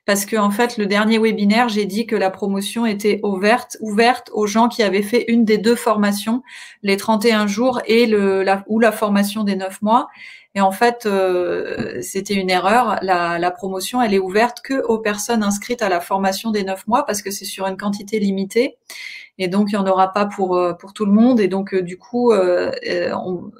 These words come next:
on, on la réserve en, en primeur, euh, aux participants de la formation des neuf mois pour le travail, euh, qu'ils ont réalisé parce que c'est, c'est un sacré travail. Donc, c'est vraiment pour les, pour les récompenser, quoi.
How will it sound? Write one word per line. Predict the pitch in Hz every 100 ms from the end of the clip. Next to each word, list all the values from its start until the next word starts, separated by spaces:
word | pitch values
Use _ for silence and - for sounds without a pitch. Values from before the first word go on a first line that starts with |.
| -
on, | 190 180
on | -
la | 190 185
réserve | 196 196 226 202
en, | 180 175 175 - - - - _
en | 202
primeur, | 202 - 214 220 240 220
euh, | 190 185 180 180 -
aux | 208
participants | 202 202 202 - - 214
de |
la | 196
formation | 190 196 190 190 214
des | 202 190
neuf | 185 -
mois | 208 233 -
pour | 220
le | 214 190
travail, | - 190 196 208 202
euh, | 180 175
qu'ils | - 180 175
ont | 180
réalisé | 185 180 185 226
parce | 277 214 -
que | 180
c'est, | - 180 170 - - - - _
c'est | - 196
un | 180
sacré | 175 - - 202
travail. | - 180 185 208
Donc, | 190 175
c'est | 185
vraiment | 175 190 208
pour | 202 196
les, | 175 170
pour | 170 175
les | 180
récompenser, | 180 180 180 180 - 180
quoi. | - 202